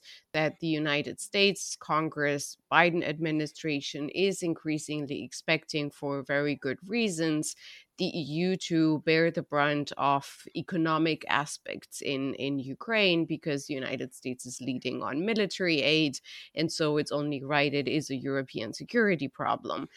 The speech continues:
And we've heard, um, even here on the podcast, you know, voices that are s-, saying that the E U is now stepping up. We see it certainly rhetorically with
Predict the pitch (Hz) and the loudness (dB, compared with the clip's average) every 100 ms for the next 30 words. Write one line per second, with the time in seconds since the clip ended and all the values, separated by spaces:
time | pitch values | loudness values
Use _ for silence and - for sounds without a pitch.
0 | - - - 170 180 175 - - - - | -20 -14 2 4 6 4 0 -10 -12 -6
1 | 175 180 170 - - - 170 185 190 190 | -2 0 0 -2 -18 -14 -8 2 4 6
2 | 190 190 170 - 165 151 151 139 - 165 | 4 2 -2 -4 0 2 2 0 -2 0
3 | 160 156 160 165 160 151 147 - 151 147 | 2 0 2 2 2 0 -2 0 0 0
4 | - 156 151 - 170 151 127 156 156 - | -2 0 0 -2 -2 -2 0 0 0 -2
5 | 147 147 - 139 143 143 - - - 147 | -4 -4 -4 2 2 2 -4 -18 -4 0
6 | 151 151 143 135 147 131 165 143 151 147 | 2 2 0 0 -2 -4 -4 0 -2 -2
7 | 135 139 131 143 - 135 - 127 - 185 | -6 -6 -6 -6 -4 -4 -2 -6 4 4
8 | 196 - - - _ 180 165 - 190 185 | 4 -10 -20 -20 _ 0 0 0 2 4
9 | 180 - 175 175 175 170 156 156 139 147 | 2 2 2 2 2 0 2 2 2 -2
10 | - - 165 165 156 - 151 156 147 143 | -4 -2 2 4 2 -2 -2 2 2 0
11 | 139 151 156 | 2 0 0